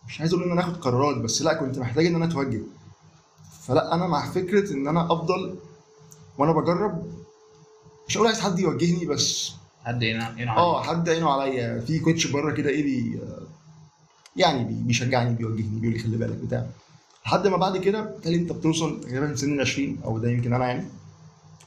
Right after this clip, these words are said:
Speaker 1: والأغلب تحس إن خلاص بقى، يعني أكتر من كده بتهيألي هتبقى، هتبقى ابن أمك قوي. آه، فخلاص بتبتدي بقى أنت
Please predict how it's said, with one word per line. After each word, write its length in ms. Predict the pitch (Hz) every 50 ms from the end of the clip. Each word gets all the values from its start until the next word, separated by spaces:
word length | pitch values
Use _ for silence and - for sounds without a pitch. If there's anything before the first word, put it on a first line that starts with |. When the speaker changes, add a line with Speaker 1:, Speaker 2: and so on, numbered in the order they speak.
| _
Speaker 1:
والأغلب 480 | - 123 131 127 143 147 156 156 - - - - _ _ _ _ _ - -
تحس 200 | - 156 - -
إن 100 | 170 151
خلاص 260 | - 135 135 135 127
بقى، 120 | 123 123 - - - - -
يعني 120 | - -
أكتر 240 | 131 127 - 151 131
من 100 | 120 117
كده 160 | 143 139 143
بتهيألي 240 | 127 120 135 143 147
هتبقى، 640 | 135 - - - - 123 120 107 107 - - - - - - - - - - - _ _ _ - - - - -
هتبقى 200 | 117 117 113 131
ابن 120 | 135 139
أمك 280 | 135 127 123 117 - 123
قوي. 220 | 120 110 110 - - - - - - - - - - - - - - - - - - - -
آه، 600 | 123 117 113 110 113 110 113 110 113 117 113 117 110 - - - - - - - - - - - - -
فخلاص 260 | 143 151 160 170 170 170
بتبتدي 360 | 127 131 123 - 165 165 175
بقى 120 | 170 165
أنت 160 | 170 170 170